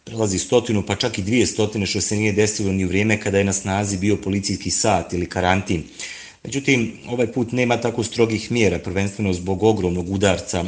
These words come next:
na ekonomiju, zbog čega je veliki broj ljudi ostao bez posla ili na minimalcu, a tek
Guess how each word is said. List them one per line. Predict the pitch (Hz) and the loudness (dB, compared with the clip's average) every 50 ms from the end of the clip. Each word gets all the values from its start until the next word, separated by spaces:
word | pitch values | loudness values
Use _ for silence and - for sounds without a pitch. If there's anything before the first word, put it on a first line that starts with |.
| 87 92 | -4 -4
na | 101 92 92 | -2 -2 -2
ekonomiju, | 87 - - 98 101 101 113 123 113 87 82 | -2 -2 -2 0 0 2 2 2 0 -2 -2
zbog | 80 82 82 - | -4 -6 -8 -6
čega | - 98 92 92 92 | -4 -2 0 2 2
je | 90 90 | 2 4
veliki | 98 95 95 92 - 95 | 2 2 2 -2 -4 -2
broj | 92 101 | -2 0
ljudi | 95 98 101 95 104 95 | 0 0 0 0 0 0
ostao | 95 98 - - 107 92 | 0 0 0 0 0 0
bez | 85 82 104 117 123 - - | 0 2 2 2 2 2 0
posla | - 113 117 113 - 120 98 - - - - - - - - - _ | 0 0 0 0 0 0 0 0 -4 -12 -14 -16 -16 -18 -18 -14 _
ili | - 123 113 107 | -4 0 0 2
na | 104 101 | 2 4
minimalcu, | 101 101 98 95 95 95 92 98 110 123 117 - - 101 | 4 4 4 4 4 6 6 6 6 4 4 2 0 0
a | 92 - | 0 2
tek | - 117 107 - - | 2 2 2 2 -2